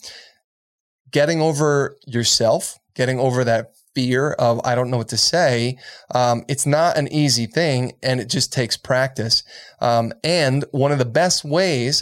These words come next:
to get over that fear of meeting people is to put yourself in a room with people you don't know,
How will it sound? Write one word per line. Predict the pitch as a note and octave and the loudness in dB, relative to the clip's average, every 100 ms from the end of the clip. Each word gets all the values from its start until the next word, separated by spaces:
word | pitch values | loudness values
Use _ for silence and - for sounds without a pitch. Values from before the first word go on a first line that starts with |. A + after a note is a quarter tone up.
| - | -4
to | - | -8
get | A2 B2+ - | -4 -4 -2
over | C#3 C#3+ C3+ A#2+ C#3+ - _ _ | -2 0 -2 -2 -6 -14 _ _
that | B2+ A#2+ | -2 0
fear | - F3+ E3+ C3+ | 0 0 2 2
of | A#2+ | 2
meeting | C3+ G3 G#3 C#3+ | 0 0 0 0
people | B2 A2+ A2 A#2+ F3+ | 0 0 0 0 -2
is | - C#3+ C3 A#2+ | 0 0 2 0
to | C3 | -2
put | - B2+ | -2 -2
yourself | A#2+ C#3 B2 | 0 0 0
in | B2+ | 0
a | A#2 | 0
room | D#3 E3+ | 0 0
with | C3 | 0
people | C3+ B2+ B2 | -2 -2 0
you | A2+ | 0
don't | A2+ | 2
know, | F3+ A#2+ | 4 4